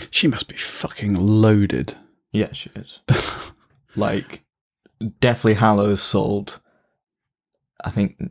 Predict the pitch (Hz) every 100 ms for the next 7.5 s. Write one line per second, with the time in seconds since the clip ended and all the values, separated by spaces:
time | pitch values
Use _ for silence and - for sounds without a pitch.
0 | - 104 107 113 95 - 113 110 104 107
1 | 110 101 - 101 101 104 101 98 98 -
2 | 98 - - 98 95 - _ _ _ _
3 | _ _ _ _ _ - 107 110 104 104
4 | 95 92 - - 196 - - _ _ _
5 | _ _ _ _ _ - 127 123 135 131
6 | 123 127 123 143 131 85 98 - - 104
7 | 95 - - -